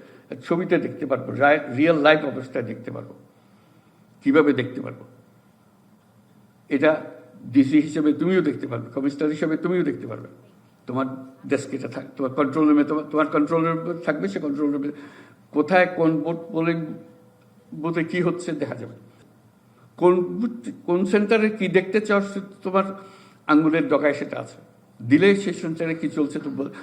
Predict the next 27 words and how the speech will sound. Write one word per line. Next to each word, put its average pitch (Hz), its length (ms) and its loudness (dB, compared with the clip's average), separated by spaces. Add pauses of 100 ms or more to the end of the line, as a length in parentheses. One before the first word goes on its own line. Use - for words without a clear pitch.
(140)
তার - 80 4
সঙ্গে 196 280 4
কথা 226 200 8
বলতে 185 240 6
পারবে। 127 220 -4 (1700)
কাজে 143 180 2
এই 165 80 2
যে 175 80 0
প্রযুক্তি, 151 640 4
তার 139 140 2
সঙ্গে 160 260 -2
যে 160 80 2
এই 156 60 6
যে 165 100 0 (220)
তাৎক্ষণিক 208 480 2
কথাবার্তা 156 460 2
বলা, 123 240 -4 (880)
আমার 160 160 4
সব 190 280 4
সেন্টারে 208 420 4
তো 196 80 2
গোলমাল 165 300 2
হবে 131 180 0
না, 120 100 -6
গোলমাল 147 300 0
হবে 185 180 2
কয়েকটাতে। 175 460 0